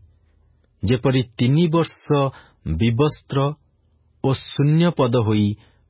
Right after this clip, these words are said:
ଭ୍ରମଣ କରିଅଛି, ସେପରି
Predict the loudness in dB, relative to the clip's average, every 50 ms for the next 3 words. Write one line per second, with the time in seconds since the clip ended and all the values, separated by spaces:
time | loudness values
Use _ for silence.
0 | -12 -8 -4 0 0 2 2 2 2 2 2 0 0 0 2 0 0 -2 -4 -6
1 | -6 -6 -8 -10 -18 -20 _ _ _ _ _ _ _ _ _ _ _ _ _ _
2 | _ _ _ -10 -6 -4 -4 -2 0 -2 -2 -2 -4